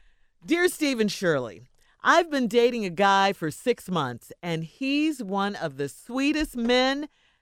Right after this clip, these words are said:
that I've ever met. This weekend,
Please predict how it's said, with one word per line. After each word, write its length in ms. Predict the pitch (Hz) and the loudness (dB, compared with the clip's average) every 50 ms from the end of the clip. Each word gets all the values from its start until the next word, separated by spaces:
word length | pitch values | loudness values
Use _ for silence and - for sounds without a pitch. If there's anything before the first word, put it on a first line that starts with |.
| _ _ _ _ _ | _ _ _ _ _
that 160 | 170 170 156 | 0 0 2
I've 220 | 151 143 123 127 - _ | 2 0 -2 -4 -4 _
ever 260 | 240 254 240 185 190 | 2 2 4 2 0
met. 520 | 190 190 180 156 131 95 - _ - - _ _ _ _ _ _ _ _ _ _ _ | 0 0 0 -2 -2 -4 -8 _ -20 -20 _ _ _ _ _ _ _ _ _ _ _
This 220 | 330 403 - - | -2 -2 -2 0
weekend, 640 | 254 294 330 330 - - 185 151 139 135 139 143 | -2 -2 -2 -2 0 0 0 0 0 -4 -6 -8